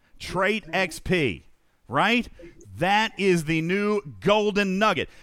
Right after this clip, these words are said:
As a matter of fact, we said this during month one, Bubba Joe. <laughs> During month one, we blasted Scopely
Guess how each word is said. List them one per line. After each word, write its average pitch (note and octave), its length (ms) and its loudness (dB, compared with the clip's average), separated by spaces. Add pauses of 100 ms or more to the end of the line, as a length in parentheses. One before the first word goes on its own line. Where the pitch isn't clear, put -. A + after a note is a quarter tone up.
As E3+ 160 2
a E3+ 40 -4
matter G#3+ 200 2
of F#3+ 80 -2
fact, F#3+ 300 0
we F#3 140 0
said A#3 280 2
this D#3+ 140 0
during F3 260 0
month F3 240 -2
one, D#3+ 320 0
Bubba G#2+ 200 0
Joe. A#2+ 280 0 (300)
<laughs> - 500 -2
During G3 220 2
month F#3+ 220 2
one, F#3+ 420 2 (360)
we F3 200 0
blasted F#3+ 680 2
Scopely B2+ 640 0